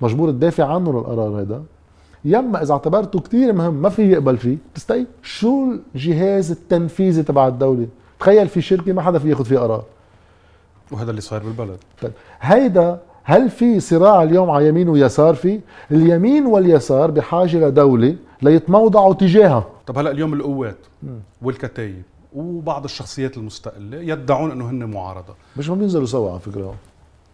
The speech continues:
Speaker 2: ما نزلوا سوا. طب هلأ بالمجلس، خلينا نحكي فتنا على المجلس.
Speaker 1: مم.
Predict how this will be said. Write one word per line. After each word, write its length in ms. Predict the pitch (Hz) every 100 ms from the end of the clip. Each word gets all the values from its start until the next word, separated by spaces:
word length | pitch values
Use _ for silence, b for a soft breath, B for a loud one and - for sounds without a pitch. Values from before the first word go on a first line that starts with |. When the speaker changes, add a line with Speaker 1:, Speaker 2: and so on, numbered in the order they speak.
| _ _ _ _ _ 147
Speaker 2:
ما 100 | 170
نزلوا 240 | 170 143
سوا. 240 | - 117 107 -
طب 120 | 120
هلأ 180 | 160 208
بالمجلس، 560 | 160 156 147 104 95 -
خلينا 200 | 175 175
نحكي 480 | 180 - 170 175 180
فتنا 380 | - 202 -
على 120 | 98 104
المجلس. 540 | 104 90 107 -
Speaker 1:
مم. 60 | 127